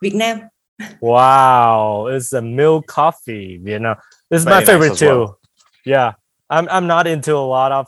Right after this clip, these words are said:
Speaker 2: caffeine, so it's make my heart is beeping a lot. <laughs> So
Speaker 3: Exactly.
Speaker 2: I would ch-, I would
Speaker 3: One,
Speaker 2: choose
Speaker 3: two
Speaker 2: that.
Speaker 3: in the morning maximum.
Speaker 2: Yes. Okay.
Speaker 1: Yes.
Speaker 2: So, um, with the first, uh,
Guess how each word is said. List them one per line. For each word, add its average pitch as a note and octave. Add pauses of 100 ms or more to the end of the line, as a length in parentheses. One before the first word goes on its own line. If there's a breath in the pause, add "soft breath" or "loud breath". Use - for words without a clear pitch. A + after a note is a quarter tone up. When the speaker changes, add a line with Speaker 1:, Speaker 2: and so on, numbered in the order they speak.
Speaker 2:
caffeine, D3
so C3+
it's C3
make C#3+
my C#3
heart C3
is B2 (180)
beeping C3
a A#2+
lot. A#2 (360 loud breath)
<laughs> -
So -
Speaker 3:
Exactly. C3
Speaker 2:
I C3
would B2+
ch-, -
I -
would D#3+
Speaker 3:
One, E3+
Speaker 2:
choose D#3
Speaker 3:
two F3
Speaker 2:
that. F3
Speaker 3:
in D#3+
the D#3+
morning B2
maximum. A2 (880 loud breath)
Speaker 2:
Yes. D3+ (320 loud breath)
Okay. E3 (100)
Speaker 1:
Yes. C#3 (140)
Speaker 2:
So, E3
um, D3+ (300)
with G3
the D#3+
first, - (320)
uh, A#2+